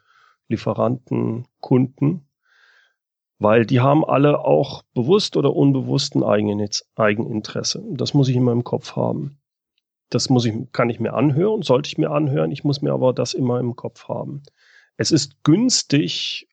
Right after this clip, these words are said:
ein oder mehrere Mentor, gut Freund zu haben, mit dem man Sachen einfach dann mal besprechen kann, wo man weiß, dass derjenige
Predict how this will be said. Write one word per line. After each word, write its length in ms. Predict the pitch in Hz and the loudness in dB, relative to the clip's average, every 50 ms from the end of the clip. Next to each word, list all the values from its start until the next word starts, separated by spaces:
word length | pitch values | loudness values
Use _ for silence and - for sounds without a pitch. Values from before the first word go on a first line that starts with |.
| _ _ | _ _
ein 360 | - 117 117 131 151 156 151 | -6 -2 0 2 2 2 2
oder 260 | 151 147 131 110 120 | 2 -2 -4 -2 -2
mehrere 640 | 117 113 117 127 135 127 117 117 117 117 117 117 110 - _ _ _ _ _ _ _ _ _ _ | -2 0 0 0 0 0 -2 -2 -4 -2 -2 -2 -4 -8 _ _ _ _ _ _ _ _ _ _
Mentor, 1000 | _ 139 135 104 101 110 104 107 113 113 113 113 - - 117 113 113 113 107 113 - _ | _ -10 -10 -8 -4 0 2 2 2 2 0 -4 -4 -2 -2 0 0 -2 -4 -8 -10 _
gut 240 | 135 131 123 - | -4 -4 -4 -6
Freund 760 | - - - - - 107 110 113 117 117 120 117 - - - _ _ _ _ _ _ _ _ | -10 -18 -14 -2 2 4 6 6 4 4 2 -2 -6 -12 -16 _ _ _ _ _ _ _ _
zu 240 | - - - 117 107 | -10 -8 -6 -6 -4
haben, 300 | 123 113 110 - 120 110 | -2 -2 -2 -2 -2 -2
mit 180 | 113 110 - | -2 -2 0
dem 140 | 120 117 117 | 2 2 4
man 360 | 117 113 113 123 120 120 135 | 4 4 2 2 2 0 -2
Sachen 420 | 139 - 117 110 - - 143 131 - | 0 0 0 0 0 0 0 0 0
einfach 340 | - 113 117 117 - 123 | -2 -4 -4 -4 -6 -10
dann 160 | - - 123 113 | -6 -4 -2 -2
mal 140 | 113 110 | -2 -2
besprechen 540 | 107 - - - - - 104 101 - 127 120 | -4 -6 -8 -8 -8 -10 -10 -8 -8 -8 -8
kann, 380 | - - 127 123 131 139 139 - - _ - _ _ _ _ _ _ | -6 -4 -2 0 0 0 -2 -4 -12 _ -20 _ _ _ _ _ _
wo 140 | _ 123 120 | _ 4 4
man 320 | 113 113 113 110 110 101 95 | 6 6 4 2 2 2 2
weiß, 340 | 104 101 117 143 143 - | 2 4 4 2 0 -2
dass 220 | - - 117 - - | -2 -4 -4 -4 -2
derjenige 680 | - 123 120 123 123 117 120 120 123 123 120 135 123 | 0 2 2 2 2 0 0 0 -2 -2 -2 -4 -6